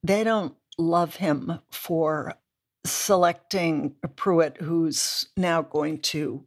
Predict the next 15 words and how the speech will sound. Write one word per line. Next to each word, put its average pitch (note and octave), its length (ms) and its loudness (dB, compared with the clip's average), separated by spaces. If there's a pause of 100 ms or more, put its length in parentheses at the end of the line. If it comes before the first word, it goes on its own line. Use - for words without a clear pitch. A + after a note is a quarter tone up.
(120)
cut D#3 260 -2
the F#3 240 -4
E E3+ 100 -4
P D#3+ 320 -4
A D#3 200 -4 (100)
by D#3 540 -4 (160)
a D#3+ 100 -2
quarter, D#3+ 600 -4
I - 20 -20
guess, D3+ 280 -10
of - 160 -20
its - 80 -8
staff D3 600 -4
and D#3+ 280 -6 (300)
undermine D#3 680 -2